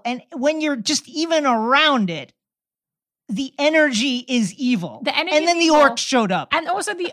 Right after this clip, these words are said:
Speaker 2: only other person who has any knowledge of it is some old crazy guy who's like, "Oh, we're gonna become evil now we both have
Speaker 1: <laughs>
Speaker 2: the
Speaker 1: Yeah,
Speaker 2: mark."
Speaker 1: and
Speaker 2: And
Speaker 1: then
Speaker 2: I'd be like, "No, thanks."
Speaker 1: Who's name dropping Sauron left and right.
Speaker 2: <laughs> He's like, "You heard of him, right?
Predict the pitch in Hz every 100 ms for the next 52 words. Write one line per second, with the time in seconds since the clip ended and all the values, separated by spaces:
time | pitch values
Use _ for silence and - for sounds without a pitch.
0 | - 294 311 302 294 285 277 277 269 247
1 | 269 247 247 240 247 247 247 269 254 247
2 | 233 226 240 - 262 254 254 240 - 269
3 | 247 233 247 240 240 233 226 233 294 269
4 | 247 269 240 269 277 269 262 285 302 269
5 | 233 226 240 233 262 254 262 302 262 294
6 | 269 294 330 311 349 359 339 294 370 453
7 | 277 339 - - - - - - _ -
8 | 403 392 359 339 359 440 466 403 349 339
9 | 220 202 - 370 349 330 269 254 294 -
10 | 294 285 - _ _ 320 320 - 659 523
11 | 349 262 254 254 339 -